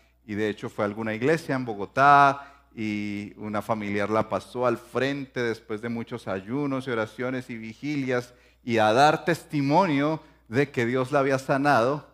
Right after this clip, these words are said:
Lamentablemente, después de esta situación, mi mamá dijo, "Bueno, si Dios la sanó, pidamos una confirmación de los médicos, ¿cierto? Eso es natural". Y fueron a los médicos y todavía el cáncer seguía alojado en su estómago.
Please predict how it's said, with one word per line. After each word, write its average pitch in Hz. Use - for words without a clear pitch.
Lamentablemente, 127
después 104
de 104
esta 104
situación, 113
mi 98
mamá 95
dijo, 90
"Bueno, 120
si -
Dios 98
la 120
sanó, 143
pidamos 120
una 123
confirmación 113
de 107
los 127
médicos, 262
¿cierto? 151
Eso 110
es 95
natural". 208
Y 135
fueron 139
a 123
los 131
médicos 127
y 101
todavía 113
el 101
cáncer 110
seguía 92
alojado 90
en 90
su -
estómago. 73